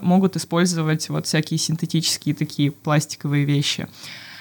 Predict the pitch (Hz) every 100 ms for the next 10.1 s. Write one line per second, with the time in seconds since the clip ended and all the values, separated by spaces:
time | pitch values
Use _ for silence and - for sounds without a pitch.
0 | - - 196 262 254 - - 202 202 202
1 | 185 185 196 - - 185 170 156 - 165
2 | 165 175 180 170 170 160 165 214 240 226
3 | - - 170 160 170 170 165 170 156 135
4 | 151 151 156 208 247 240 226 202 - 160
5 | 170 175 165 180 180 175 - 160 156 156
6 | - 175 160 156 160 160 - 160 147 143
7 | 147 247 - 220 - 156 147 - 131 -
8 | - 165 165 160 - 147 147 156 - 131
9 | 147 - - 147 151 147 151 147 139 147
10 | 143